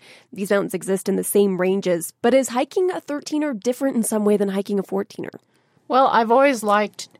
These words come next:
Speaker 2: to be in a place where there weren't as many people. And I, although I, I do love the fourteeners, I,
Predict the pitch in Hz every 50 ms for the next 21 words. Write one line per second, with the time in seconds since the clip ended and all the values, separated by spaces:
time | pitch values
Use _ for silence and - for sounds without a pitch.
0 | _ _ _ _ _ _ _ - - 208 165 170 190 202 196 190 190 190 196 202
1 | 190 - - - - _ _ - 190 180 175 165 - - 196 185 185 180 - -
2 | - 190 185 170 165 160 160 180 175 180 175 - 170 175 170 165 - 190 175 170
3 | 160 160 - - 180 175 - - - 123 139 175 196 - - 185 170 165 160 165
4 | 170 170 - _ _ _ - 185 185 202 202 196 190 185 190 180 180 _ _ _
5 | _ _ _ _ _ _ _ _ _ _ _ - 190 202 196 190 165 185 220 233
6 | 240 208 170 156 156 160 - - - 170 160 - - - 175 165 160 160 156 160
7 | - 180 170 175 165